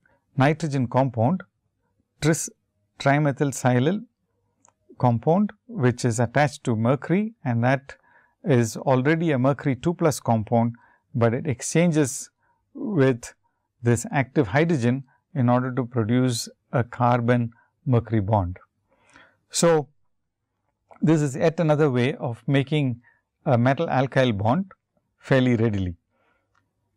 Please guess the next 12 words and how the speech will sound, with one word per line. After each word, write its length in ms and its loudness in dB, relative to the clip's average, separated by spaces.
These 240 2
examples 840 -2
illustrate 640 0
that 480 -2
you 520 0
have 380 0
a 140 0
tendency 640 0
for 460 0
a 100 4
C 380 0
minus 720 0